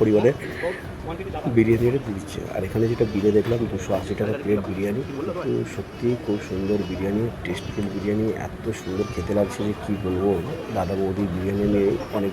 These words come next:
বছর আগে খেয়েছিলাম ব্যারাকপুরে, তখন তাদের দোকান খুব ছোটো ছিল। আর এবারে এই পানিহাটিতে খেলাম, পানিহাটিতে আমি কোনোদিন খাইনি দাদা বৌদির বিরিয়ানি। তো যাই হোক, খুব সুন্দর। আর যারা মনে করো যে দূর থেকে আসছো,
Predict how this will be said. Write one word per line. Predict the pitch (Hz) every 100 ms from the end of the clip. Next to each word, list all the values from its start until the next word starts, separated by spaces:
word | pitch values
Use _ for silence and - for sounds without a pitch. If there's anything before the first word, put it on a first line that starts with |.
| 107
বছর | 95 98 78
আগে | 95 -
খেয়েছিলাম | 95 92 104 101
ব্যারাকপুরে, | 87 90 - 82 82
তখন | 92 101 101
তাদের | 101 90
দোকান | 110 101 101
খুব | 107 -
ছোটো | - 101 -
ছিল। | 139 156 - - - - -
আর | 90 85 104
এবারে | 98 107 131 147 - - - - 101
এই | 107 - - - - - -
পানিহাটিতে | 101 98 98 104 98 -
খেলাম, | 87 85 - - - -
পানিহাটিতে | 95 101 104 107 117
আমি | 123
কোনোদিন | 107 117 120
খাইনি | - 98 101 107
দাদা | 90 92
বৌদির | 92 92 87
বিরিয়ানি। | 90 95 - - - - - - -
তো | 90 90 90 87 - 95
যাই | 101 110
হোক, | 143 - - - - -
খুব | 170 -
সুন্দর। | 104 92 95 143 180 180
আর | 95 90
যারা | 92 95 92
মনে | 92 92
করো | 101 107 - -
যে | 95 90 85
দূর | 90 -
থেকে | 98 101 95
আসছো, | 95 -